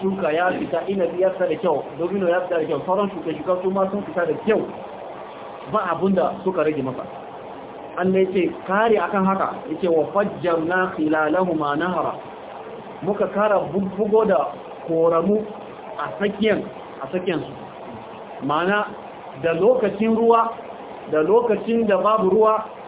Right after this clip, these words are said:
gonakinsa suna samun ruwa. Saboda haka,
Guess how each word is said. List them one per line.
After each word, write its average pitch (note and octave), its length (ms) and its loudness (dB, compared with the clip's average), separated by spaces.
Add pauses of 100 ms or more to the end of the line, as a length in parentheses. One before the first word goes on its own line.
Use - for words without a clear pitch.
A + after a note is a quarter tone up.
(160)
gonakinsa F3+ 800 2
suna G3+ 260 2
samun E3 240 2
ruwa. B2+ 160 -2 (1600)
Saboda F#3 280 2
haka, F#3 240 0